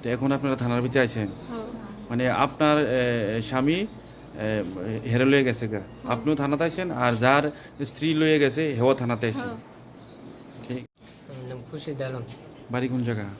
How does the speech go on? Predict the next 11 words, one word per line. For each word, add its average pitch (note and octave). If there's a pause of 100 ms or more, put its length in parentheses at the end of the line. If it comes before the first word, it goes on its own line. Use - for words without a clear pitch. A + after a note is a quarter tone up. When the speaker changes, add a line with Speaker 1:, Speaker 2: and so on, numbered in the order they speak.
(140)
Speaker 3:
বাড়ি A#2+ (380)
বটডেফা। A#2 (720)
Speaker 1:
কি C#3
আর C3+
আছেন A2+
মেলাগো A2+
থানার? A#2+ (1040)
Speaker 3:
বউ, C#3+ (180)
আমার C3+ (120)
বউ, D3+ (1500)
আচ্ছা, C#3